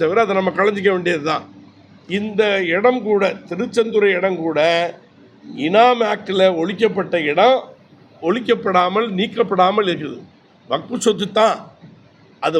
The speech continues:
வக்ஃபு சொத்தாக இருந்தது, இனாம் ஒழிப்பில் நீக்கப்பட்டாச்சு. அது நீக்கப்படாமலேயே உங்களுடைய டாக்குமெண்ட் இருக்கிறனால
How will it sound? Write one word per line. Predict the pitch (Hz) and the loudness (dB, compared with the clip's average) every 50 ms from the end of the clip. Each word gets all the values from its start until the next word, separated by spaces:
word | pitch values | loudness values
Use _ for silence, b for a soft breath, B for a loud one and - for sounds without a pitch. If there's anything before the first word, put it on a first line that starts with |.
| 147 151 | 0 0
வக்ஃபு | 156 156 190 240 190 190 | -2 -2 -6 -6 0 0
சொத்தாக | 220 208 220 220 208 214 214 208 190 180 | 0 2 2 0 0 2 2 0 -2 -2
இருந்தது, | 185 196 190 190 208 233 247 233 208 190 | -4 -4 -2 -2 0 0 0 0 0 0
இனாம் | 190 214 226 240 233 220 208 | 2 2 2 2 2 0 -2
ஒழிப்பில் | 196 196 180 196 202 247 254 247 214 | -2 -4 -6 0 2 4 4 4 2
நீக்கப்பட்டாச்சு. | 233 247 240 247 233 202 202 185 175 156 143 - - - - _ _ _ _ _ - _ - _ - - - _ _ _ _ - - - | -2 0 2 2 2 2 0 -2 -2 -4 -4 -6 -12 -18 -18 _ _ _ _ _ -20 _ -20 _ -20 -20 -20 _ _ _ _ -10 -4 -4
அது | 208 214 240 214 208 | -2 -2 -2 -2 -2
நீக்கப்படாமலேயே | 262 - - 277 254 196 240 226 220 220 220 208 202 220 240 240 | -4 0 2 0 4 4 4 4 4 2 0 0 0 2 2 2
உங்களுடைய | 226 208 196 190 180 160 175 | 2 0 -2 -4 -2 0 -2
டாக்குமெண்ட் | 190 220 - 214 233 240 220 202 | -2 -2 -4 0 0 2 2 2
இருக்கிறனால | 190 180 175 180 170 160 156 151 160 214 254 277 | 0 0 0 0 0 2 2 2 2 4 4 4